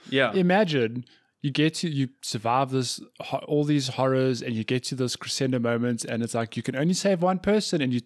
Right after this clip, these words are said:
Speaker 2: look your wife in the eye and say, "Nah,
Speaker 1: Yeah,
Speaker 2: I'm
Speaker 1: I'm not,
Speaker 2: leaving
Speaker 1: I'm
Speaker 2: you
Speaker 1: not gonna
Speaker 2: behind."
Speaker 1: take my wife. I'm gonna take this woman who I've
Speaker 2: <laughs>
Speaker 1: literally
Speaker 2: Who
Speaker 1: just
Speaker 2: I've
Speaker 1: met.
Speaker 2: just met, yeah. It's
Speaker 1: Yeah,
Speaker 2: a,
Speaker 1: like, im-,
Speaker 2: it's a weird
Speaker 1: I,
Speaker 2: thing.
Speaker 1: I wanna know what Mia's voice line is there. Like, "What the fuck?" Or, like,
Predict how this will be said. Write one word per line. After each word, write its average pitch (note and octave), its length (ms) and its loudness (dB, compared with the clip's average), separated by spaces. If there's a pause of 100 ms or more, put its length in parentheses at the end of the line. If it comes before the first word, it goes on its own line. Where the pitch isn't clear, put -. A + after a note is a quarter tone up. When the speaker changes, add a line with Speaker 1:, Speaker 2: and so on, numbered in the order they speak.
Speaker 2:
look B2+ 280 -2
your C#3 100 2
wife B2 260 2
in C3 60 -6
the B2 60 -2
eye A#2+ 80 2
and A#2 100 -4
say, A2 300 0 (460)
"Nah, G#2+ 200 0 (320)
Speaker 1:
Yeah, D#3+ 200 8
Speaker 2:
I'm C3 180 4
Speaker 1:
I'm C3+ 80 4
not, E3+ 120 6
Speaker 2:
leaving D#3 80 4
Speaker 1:
I'm D#3 60 6
Speaker 2:
you - 60 6
Speaker 1:
not - 40 6
gonna C3 200 6
Speaker 2:
behind." C#3 60 4
Speaker 1:
take F3 180 6
my D3 120 6
wife. D3 320 6
I'm C3 80 2
gonna C#3+ 200 0
take D3 240 0
this C#3 160 -4
woman C#3+ 260 2
who C#3+ 120 2
I've C3+ 140 4
Speaker 2:
<laughs> C3 120 2
Speaker 1:
literally E3+ 320 2
Speaker 2:
Who E3+ 60 4
Speaker 1:
just F#3 180 8
Speaker 2:
I've D#3+ 80 4
Speaker 1:
met. B2 160 2
Speaker 2:
just E3+ 340 4
met, C#3 480 2
yeah. F#2+ 240 -6
It's A#2 100 -2
Speaker 1:
Yeah, B2+ 240 6
Speaker 2:
a, - 20 0
Speaker 1:
like, C#3+ 240 2
im-, G3 140 2
Speaker 2:
it's - 140 -2
a B2 40 0
weird A2 200 2
Speaker 1:
I, E3+ 60 6
Speaker 2:
thing. B2+ 120 0
Speaker 1:
I F#3 60 6
wanna A3+ 300 4
know B3 100 4
what F#3 180 4
Mia's C#3+ 360 2
voice B2+ 340 0
line A#2+ 180 4
is G#2+ 140 -4
there. A2 100 0
Like, A2 320 -2
"What A#3+ 140 0
the D#4+ 80 2
fuck?" - 420 2
Or, C#3 240 0
like, B2+ 300 2